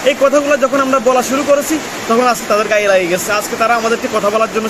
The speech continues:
সুযোগ দিতেছে না। তারা একেবারে আওয়ামী লীগ স্টাইলে, আওয়ামী লীগ যেভাবে কথা বলতো, যেভাবে বাধা সৃষ্টি করতো, তারা সেই স্টাইলে কথা বলতেছে। আমি ওই কারণে স্পষ্ট ভাষায় বলতে চাই, মনির ভাই, আজকে যারা এই ধরনের বাধা সৃষ্টি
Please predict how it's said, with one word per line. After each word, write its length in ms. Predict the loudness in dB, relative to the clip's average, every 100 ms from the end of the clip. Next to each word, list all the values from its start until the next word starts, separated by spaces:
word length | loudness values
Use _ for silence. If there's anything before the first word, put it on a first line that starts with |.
| -6
সুযোগ 160 | -8 -8
দিতেছে 240 | -6 -4 -4
না। 40 | -4 -10 -4
তারা 140 | 0 0
একেবারে 240 | 0 -2 0 2
আওয়ামী 280 | 2 2 0
লীগ 120 | 0 -2
স্টাইলে, 280 | -2 -2 0 2
আওয়ামী 180 | 0 0
লীগ 100 | -2 -2
যেভাবে 200 | -2 0 -2
কথা 140 | 0
বলতো, 260 | 0 0 -2 -4 -12 -6
যেভাবে 240 | 0 2 2
বাধা 140 | 2 0
সৃষ্টি 200 | -4 -6
করতো, 180 | -4 -2 0
তারা 120 | -2
সেই 200 | 0 -2
স্টাইলে 220 | -2 -4 -4
কথা 100 | -4 -4
বলতেছে। 240 | -4 -4 -4 -8 -8 -2
আমি 120 | 2 2
ওই 60 |
কারণে 200 | 2 -2 -2
স্পষ্ট 220 | -2 0 2
ভাষায় 220 | 2 2 2
বলতে 200 | 2 -2 -2
চাই, 180 | 0 0 0
মনির 200 | -2 0
ভাই, 100 | 0 -2 -12 -12 -10 -10 -10 -10 -12 -6 -6
আজকে 200 | -4 -2 0
যারা 180 | 0 0 -4 -12 -6 -2
এই 80 | 0
ধরনের 240 | 0 0 0
বাধা 180 | 0 0 -2
সৃষ্টি 260 | -6 -6